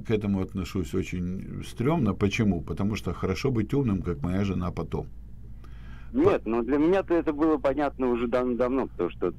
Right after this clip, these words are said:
Speaker 2: э, разрешили красной профессуре уже последние пятьдесят лет вот так вот вза-, взаимодействовать. Вот в чем
Speaker 1: Ну,
Speaker 2: дело.
Speaker 1: послушайте, раз-, что значит разрешили красную профессуру? Значит, это, опять же, страна, которая зиждется на первой поправке. Свобода слова.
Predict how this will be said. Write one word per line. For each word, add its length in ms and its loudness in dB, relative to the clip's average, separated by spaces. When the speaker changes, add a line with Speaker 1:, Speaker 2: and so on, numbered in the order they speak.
Speaker 2:
э, 220 2
разрешили 540 0
красной 400 -2
профессуре 580 0
уже 300 2
последние 680 2
пятьдесят 480 2
лет 200 0
вот 200 0
так 180 0
вот 140 -2
вза-, 320 -2
взаимодействовать. 760 0
Вот 120 6
в 40 8
чем 100 6
Speaker 1:
Ну, 100 2
Speaker 2:
дело. 160 0
Speaker 1:
послушайте, 480 2
раз-, 300 2
что 160 -2
значит 240 2
разрешили 640 2
красную 480 -2
профессуру? 640 -4
Значит, 340 2
это, 240 2
опять 320 4
же, 80 -2
страна, 640 0
которая 500 4
зиждется 580 0
на 320 0
первой 360 4
поправке. 720 -2
Свобода 580 4
слова. 600 -2